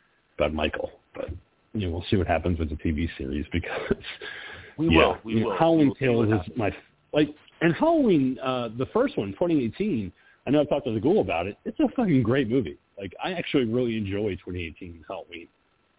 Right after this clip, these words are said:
Speaker 2: I
Speaker 1: Um,
Speaker 2: like it too.
Speaker 1: a lot. It's, it's a great fucking movie as a standalone, it's great. But then you're like, "Oh, and there's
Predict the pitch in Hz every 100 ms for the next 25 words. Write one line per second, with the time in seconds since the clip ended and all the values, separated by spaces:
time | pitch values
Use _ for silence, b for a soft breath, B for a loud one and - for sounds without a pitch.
0 | _ - 107 120 139 160 - 240 - -
1 | 90 82 87 82 - _ _ _ _ _
2 | _ - 120 - - 127 - 156 98 90
3 | 123 143 - - - 131 127 107 113 190
4 | 113 80 - b b b - 117 110 -
5 | - 190 247 151 123 113 117 127 _ -
6 | 143 - 127 185 196 - - 117 131 139
7 | 131 131 175 139 120 98